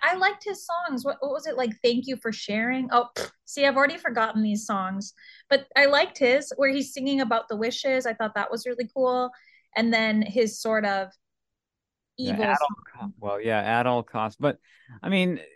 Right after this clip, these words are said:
Speaker 2: your, your first clue is, like, he's the, the, <laughs> uh, omnipotent ruler of this kingdom. You know, that's check number one. Uh,
Speaker 1: <laughs>
Speaker 2: and cle-, clearly he's been using magic to,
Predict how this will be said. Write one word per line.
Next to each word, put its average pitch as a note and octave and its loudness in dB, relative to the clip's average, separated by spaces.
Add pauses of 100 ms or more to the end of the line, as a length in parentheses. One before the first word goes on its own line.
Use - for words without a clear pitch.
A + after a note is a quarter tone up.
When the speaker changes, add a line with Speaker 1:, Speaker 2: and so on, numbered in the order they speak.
Speaker 2:
your, F#3+ 0
your F#3 0
first G#3+ 4
clue B2+ 4
is, B2+ -6
like, E3 0 (200)
he's F3 -8 (300)
the, A#2 -14 (160)
the, D3 0 (460)
<laughs> C3 -6 (400)
uh, C3+ 2
omnipotent D3 0
ruler B2 0
of A2+ 0
this A2+ -6
kingdom. G#2+ -4
You C#3+ -2
know, A2+ -2
that's - -8 (180)
check A2+ -2
number G#2 -2
one. G2+ -4 (420)
Uh, C3+ 4
Speaker 1:
<laughs> - 0
Speaker 2:
and D3+ 0
cle-, G#3+ 2
clearly F#3+ 4
he's D#3 0
been D#3 -2
using C#3+ 2
magic A#2+ 0 (360)
to, C3 -8